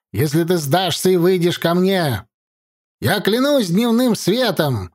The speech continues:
что все прочие смогут уйти беспрепятственно, вернуться в горы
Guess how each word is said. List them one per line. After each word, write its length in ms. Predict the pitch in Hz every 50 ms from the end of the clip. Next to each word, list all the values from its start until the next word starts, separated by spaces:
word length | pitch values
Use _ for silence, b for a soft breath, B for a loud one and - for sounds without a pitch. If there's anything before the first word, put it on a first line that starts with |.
| _ _ _ _ _ _ _ _
что 200 | - - 127 147
все 200 | 135 - 185 180
прочие 480 | 170 180 202 220 214 - - 208 196
смогут 400 | - - 170 196 208 185 185 175
уйти 260 | 190 190 175 185 208 202
беспрепятственно, 1200 | 185 196 - - - 190 196 190 196 208 226 220 202 - - - - 170 160 151 147 139 123 113
вернуться 560 | 117 156 190 196 214 220 214 170 - - 202 190
в 120 | 165 139
горы 640 | 120 165 220 247 233 220 202 175 143 117 - -